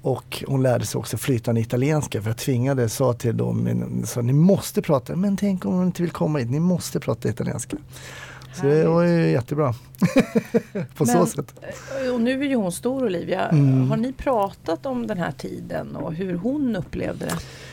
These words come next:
Speaker 1: Ja, men alltså vi har nog pratat lite grann och jag har pratat för inte så länge sedan att jag hade nog gärna sett att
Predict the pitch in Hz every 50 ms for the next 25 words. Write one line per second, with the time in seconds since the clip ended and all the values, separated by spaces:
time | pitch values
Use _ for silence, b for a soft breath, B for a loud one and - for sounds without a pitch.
0 | B B B B B B B B - - 131 127 135 127 160 185 185 202 220 262
1 | 262 240 220 208 202 185 - - 180 165 185 190 202 214 208 - - - 170 143
2 | - - 135 - 143 127 - - 143 131 160 190 214 - 131 135 143 156 165 170
3 | 170 - 131 143 147 143 143 151 160 175 185 190 190 185 - - - - - -
4 | - - - - - - - - - - - - - - - - 139 151 175 175
5 | 165 - - - - - - - - 165 151 135 - 143 135 131 - - 131 -
6 | - 151 147 147 139 - 139 - - - 226 226 233 208 175 143 135 123 - 120
7 | 127 113 - 147 147 147 147 151 180 175 180 170 151 151 147 139 127 123 120 117
8 | - 117 117 - - - 120 117 - - - -